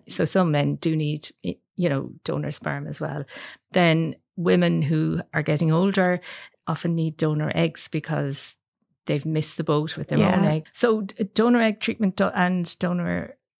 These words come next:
Speaker 1: sperm treatments do happen in Ireland at the moment in the private
Speaker 2: But they're not
Speaker 1: sector.
Speaker 2: covered
Speaker 1: But they're not
Speaker 2: under this,
Speaker 1: in the
Speaker 2: in the
Speaker 1: state
Speaker 2: hub.
Speaker 1: system at the
Speaker 2: Yeah.
Speaker 1: moment. And the main reasoning behind that is because we're waiting for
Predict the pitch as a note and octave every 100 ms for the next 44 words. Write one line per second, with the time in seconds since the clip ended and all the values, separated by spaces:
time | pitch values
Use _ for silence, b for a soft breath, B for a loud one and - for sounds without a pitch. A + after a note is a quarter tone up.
0 | - - F#3+ F3 E3+ E3+ E3+ E3 - -
1 | F3+ E3 - E3 D#3 D3+ D3+ D3+ D3+ D#3
2 | D3+ D3 D3 - D3+ - D#3 D3+ D#3+ F#3
3 | F#3 F3+ D3+ F#3 E3 F3 - - - F3+
4 | E3 D3+ E3 E3+ E3+ E3 D3+ D#3+ D#3 E3+
5 | D#3+ D#3+ D3+ C#3 E3 D#3 - E3 D#3+ D#3
6 | D3+ - E3+ E3+ F3+ G3 G3+ G3+ G3 F#3+
7 | F3+ F3 E3+ F3 E3+ E3 D#3+ - D#3+ E3
8 | F3 D#3+ D#3 F3 E3 D#3+ E3 E3 E3+ E3
9 | - D#3 D3+ D#3